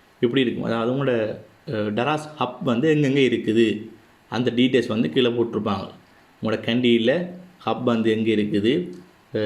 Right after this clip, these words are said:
அ, அந்த கான்டாக்ட் நம்பர் இருக்குது, அட்ரஸ் போட்டிருப்பாங்க. ஓகே, அது மாதிரி இப்போ ஜெஃப்-, நாங்க ஜெஃப்னா தானே, இப்போ ஜெஃப்னா பார்த்தோம்னா ஜெஃப்னால ஹப் இருக்குது, அதுல கான்டாக்ட் நம்பர் இதுல போட்டிருக்காங்க. காப்பி பண்ணிடலாம். அது கான்டாக்ட் நம்பர்,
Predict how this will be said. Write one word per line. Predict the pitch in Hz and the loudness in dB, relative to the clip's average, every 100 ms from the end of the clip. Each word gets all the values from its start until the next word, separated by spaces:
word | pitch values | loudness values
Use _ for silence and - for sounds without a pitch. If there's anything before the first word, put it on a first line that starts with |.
| 107 - 110 | -2 -2 -2
அ, | 110 107 | -2 -2
அந்த | 107 117 | -2 -2
கான்டாக்ட் | 120 123 123 - | 0 0 0 0
நம்பர் | 104 104 | 2 2
இருக்குது, | 104 101 101 113 208 - - - | 2 -2 0 0 0 -4 -10 -8
அட்ரஸ் | 113 120 104 - | -6 -2 -2 -2
போட்டிருப்பாங்க. | 104 95 - 92 90 - - _ - _ _ | -4 -4 -6 -6 -8 -12 -20 _ -20 _ _
ஓகே, | _ 127 147 - - _ _ | _ -8 -8 -10 -20 _ _
அது | 107 | -2
மாதிரி | 120 | 0
இப்போ | 135 120 120 | 0 0 0
ஜெஃப்-, | 120 | 0
நாங்க | 113 120 117 | -2 0 0
ஜெஃப்னா | 113 - 135 | -2 -2 -2
தானே, | 143 | -2
இப்போ | 190 175 | -4 -4
ஜெஃப்னா | 127 117 135 | -4 -2 0
பார்த்தோம்னா | 123 107 107 127 | 0 0 -2 -2
ஜெஃப்னால | 147 120 - 120 117 | 0 -2 -2 -2 0
ஹப் | 113 107 | -2 -2
இருக்குது, | 104 104 104 180 - - - _ | -2 0 0 -4 -6 -18 -20 _
அதுல | 120 117 | -2 0
கான்டாக்ட் | 120 120 123 | 2 0 0
நம்பர் | 113 107 110 | -2 0 0
இதுல | 107 107 | 0 0
போட்டிருக்காங்க. | 101 104 101 98 101 147 - - - - - 120 | 0 0 0 -2 -2 -2 -4 -14 -20 -20 -18 -12
காப்பி | 127 113 | -6 -4
பண்ணிடலாம். | 104 104 | -2 -2
அது | 107 117 127 | -2 0 0
கான்டாக்ட் | 117 104 | 0 -4
நம்பர், | 104 104 220 | -2 -2 -2